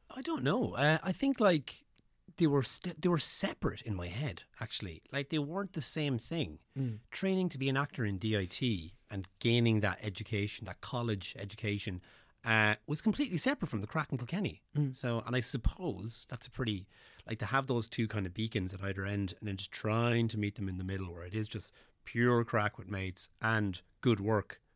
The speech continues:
Speaker 1: based on training or whatever, um, would have been the objective.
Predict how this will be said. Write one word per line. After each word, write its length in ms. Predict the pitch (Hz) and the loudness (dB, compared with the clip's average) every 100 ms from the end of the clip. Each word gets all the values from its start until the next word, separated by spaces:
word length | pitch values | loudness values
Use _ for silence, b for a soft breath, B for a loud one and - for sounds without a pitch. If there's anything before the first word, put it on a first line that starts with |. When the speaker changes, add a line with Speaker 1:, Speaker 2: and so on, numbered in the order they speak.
| _ _ | _ _
Speaker 1:
based 260 | 101 90 - | -8 -8 -8
on 180 | 85 80 | -10 -14
training 340 | - 85 82 82 | -12 -10 -10 -10
or 60 | |
whatever, 320 | 82 82 82 80 b b b b 104 | -12 -12 -12 -14 b b b b -6
um, 300 | 92 87 - | -4 -4 -2
would 140 | 107 | 0
have 80 | 98 | 0
been 220 | 98 92 | 0 -2
the 300 | 92 90 85 - | -2 -4 -6 -8
objective. 580 | 98 98 98 92 80 | -6 -6 -6 -8 -14